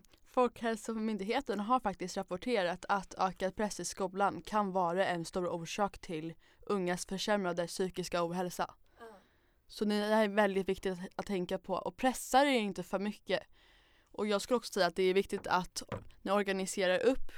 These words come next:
Speaker 1: er när, nu när ni börjar i gymnasiet. Och in, inte lägger för mycket vikt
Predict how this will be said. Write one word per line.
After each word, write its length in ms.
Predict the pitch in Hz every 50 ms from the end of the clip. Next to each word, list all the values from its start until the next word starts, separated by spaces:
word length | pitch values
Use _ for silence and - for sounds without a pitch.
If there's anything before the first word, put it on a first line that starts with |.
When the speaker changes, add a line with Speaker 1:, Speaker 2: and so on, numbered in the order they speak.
| - - - - - - -
Speaker 1:
er 400 | - 214 208 214 233 277 285 277
när, 120 | - 240 220
nu 80 | 214 208 208
när 100 | 208 202
ni 80 | 196 196
börjar 260 | 202 202 196 202 226
i 280 | 240 240 208 208 196 185
gymnasiet. 800 | 190 190 190 180 170 180 - - - - - - - - - - - _ _ _ _ _ _ _ _ _ _ _ _ _ _ _ _ _ _ _ - _
Och 440 | - 196 196 - - - - - - - _ _ - _ - - _ -
in, 260 | - 247 262 247 226 - -
inte 260 | - 277 247 - 247
lägger 280 | 247 247 247 240 233 233
för 120 | - 233
mycket 420 | 226 226 208 - - 220 214 208 202
vikt 560 | 202 294 320 - - - - - - -